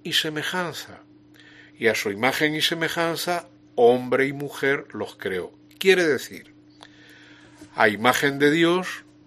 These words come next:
a imagen de la Trinidad. O sea, tenemos la marca de la Trinidad en el corazón, en la vida.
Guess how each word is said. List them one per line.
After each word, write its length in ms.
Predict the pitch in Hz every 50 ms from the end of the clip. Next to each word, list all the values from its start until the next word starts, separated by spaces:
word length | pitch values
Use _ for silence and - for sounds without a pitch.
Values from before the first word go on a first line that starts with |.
| - _ _ _ _ _ - - -
a 100 | - 117
imagen 460 | 110 104 101 107 107 - - 135 135 143
de 100 | 165 160
la 140 | 151 123
Trinidad. 640 | - - 92 90 85 82 85 90 113 147 175 - - - _ - _ - - - _ _ - _ _ _ - _ - _ _ _ - -
O 80 | -
sea, 360 | - - 131 143 147 120 - - - _ - _ - _ - - - _ - - - _ - - - - - _ _ _ -
tenemos 480 | - 101 98 107 123 151 180 180 175 165
la 160 | 160 135 117
marca 460 | 117 127 160 185 180 - - 190 180
de 120 | 165 143
la 180 | 117 110 104 101
Trinidad 580 | - 131 151 160 160 165 160 156 151 156 156 151
en 100 | 143 127
el 160 | 113 104 101
corazón, 680 | - 107 101 95 90 - - - 135 123 113 98 - - - - - - - - _ - - - _ _ -
en 200 | - 110 101 98
la 100 | 92 92
vida. 380 | 101 120 131 117 101 87 -